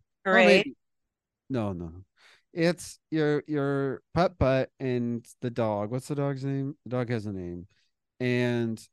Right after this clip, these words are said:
Speaker 1: you are, it's one of those, like, brick breaker style games where the dog falls down in, on your car and you bounce the dog up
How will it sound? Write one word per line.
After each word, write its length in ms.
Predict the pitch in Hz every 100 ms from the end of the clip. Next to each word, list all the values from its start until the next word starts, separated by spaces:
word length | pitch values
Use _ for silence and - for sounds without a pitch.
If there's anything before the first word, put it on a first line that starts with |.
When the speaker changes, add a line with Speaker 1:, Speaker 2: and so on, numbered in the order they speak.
| _
Speaker 1:
you 580 | 120 120 120 120 117 113
are, 60 | 123
it's 280 | 123 120 -
one 140 | 143
of 80 | 143
those, 280 | 131 123 117
like, 160 | 120 98
brick 220 | - 113 -
breaker 320 | 123 120 127
style 400 | - 135 131 127
games 580 | 127 127 131 131 127 -
where 120 | 113
the 120 | 104
dog 380 | 101 104 107 110
falls 320 | - 113 104 101
down 240 | 110 104
in, 220 | 101 98 -
on 120 | 107
your 120 | 98
car 440 | 95 - 104 104 107
and 120 | 104
you 140 | 107 107
bounce 340 | 107 107 -
the 100 | 107
dog 320 | 104 101 101
up 280 | 147 151 151